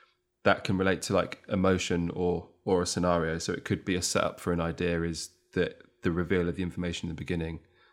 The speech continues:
um, or it could be a character's emotional state. And then it's just how you kind of shift that is what the story is.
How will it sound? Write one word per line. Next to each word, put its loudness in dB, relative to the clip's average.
um, 0
or 0
it -8
could -6
be 0
a -14
character's -2
emotional -2
state. -8
And -4
then -4
it's -8
just -10
how 0
you 0
kind 0
of -4
shift -2
that -4
is -8
what -4
the -14
story -6
is. -12